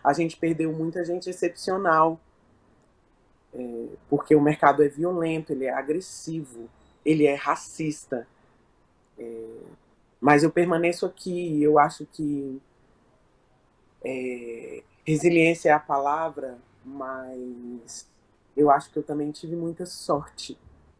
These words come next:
sabe? É, porque é muito injusto também a gente dizer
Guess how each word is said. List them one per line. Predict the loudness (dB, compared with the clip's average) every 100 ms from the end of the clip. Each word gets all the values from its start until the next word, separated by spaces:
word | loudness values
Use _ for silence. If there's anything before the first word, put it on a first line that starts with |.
| _ _ _ _ _ _ _ _
sabe? | 4 4 4 -10 _ _ _
É, | -14 -12 -14 -14 -16 -18 _ _ _ _ _ -12
porque | -4 4
é | 6
muito | 6 2 2
injusto | 0 2 2 0 0 -2
também | 2 2 2
a |
gente | 0 -2 -4
dizer | -8 -4 -2